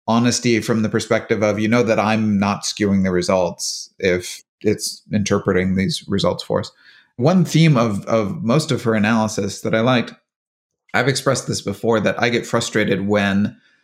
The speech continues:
I listen to people talk about A I and treat it as if it's magic, as if you've got this A I wand or this A I pixie dust that you can sprinkle over whatever your problem is. What I liked about her analysis is that it was measured.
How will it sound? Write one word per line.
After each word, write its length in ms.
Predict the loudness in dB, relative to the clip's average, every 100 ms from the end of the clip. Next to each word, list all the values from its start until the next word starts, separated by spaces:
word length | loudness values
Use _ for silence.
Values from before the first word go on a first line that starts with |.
| _ _ _ -4
I 100 | 0
listen 440 | 2 2 2 0
to 100 | 0
people 300 | 0 0 -2
talk 300 | -2 -2 0
about 260 | 0 0 0
A 160 | 0
I 220 | 0 2 2
and 260 | 0 -2
treat 240 | -2 -2 0
it 140 | 0
as 120 | -2
if 140 | -2 -4
it's 160 | -4
magic, 560 | -2 -2 0 0 -2 -14 -12 -4
as 180 | -4 -2
if 180 | -4 -4
you've 180 | -6
got 180 | -4 -4
this 160 | -6 -10 -2
A 160 | 2
I 300 | 2 2 2
wand 580 | 2 2 0 0 0 0
or 80 | -2
this 240 | -2 -6 -2
A 180 | 0 2
I 380 | 2 2 0 -2
pixie 320 | -4 -4 -2 0
dust 340 | 0 -2 -6
that 120 | -8
you 60 | -4
can 160 | -2
sprinkle 600 | -2 -4 -2 -2 0 0
over 520 | -2 -2 -2 -2 -4 -10 _ _
whatever 300 | -2 0 0
your 140 | -2
problem 340 | 0 -2 -2 -6
is. 160 | -8 -14 _ _ _ -4
What 200 | 0 2
I 160 | 2
liked 380 | 0 0 2 2
about 160 | 2 2
her 60 |
analysis 440 | 2 2 2 -2 -4
is 140 | -2
that 120 | -2
it 100 | 0
was 400 | 0 0 0 -4 -2
measured. 680 | 0 2 2 2 0 -4